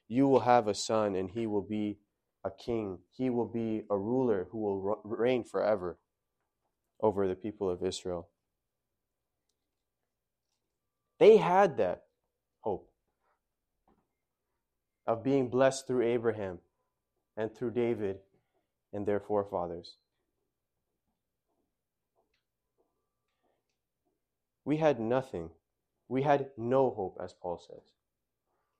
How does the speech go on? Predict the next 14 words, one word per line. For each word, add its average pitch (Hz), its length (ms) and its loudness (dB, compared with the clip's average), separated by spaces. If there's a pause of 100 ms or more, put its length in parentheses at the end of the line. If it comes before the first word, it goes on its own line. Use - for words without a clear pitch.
(3500)
Why 120 160 4
does 139 160 -2
he 131 80 -8
say 123 260 -2
that? 95 240 -6 (120)
As 113 220 0
Gentiles, 127 540 -4
why 110 280 -2
did 139 140 -2
we 120 140 -6
have 120 260 -6
no 107 300 -4
hope? 113 380 -2 (3000)
Because 131 440 -6